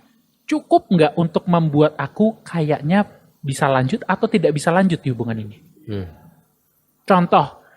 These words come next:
Speaker 1: si cewek cuma mau kayak debok pisang
Speaker 2: Iya.
Speaker 1: di atas tempat tidur.
Speaker 2: Si cowok maunya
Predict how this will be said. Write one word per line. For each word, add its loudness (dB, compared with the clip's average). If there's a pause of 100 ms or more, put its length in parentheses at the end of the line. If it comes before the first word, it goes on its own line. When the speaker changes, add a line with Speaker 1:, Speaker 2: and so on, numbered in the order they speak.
(140)
Speaker 1:
si 0
cewek 4
cuma 4
mau 2
kayak 2
debok 0
pisang -4
Speaker 2:
Iya. -8 (280)
Speaker 1:
di -4
atas -2
tempat -4
tidur. -12 (380)
Speaker 2:
Si -14
cowok 0
maunya -2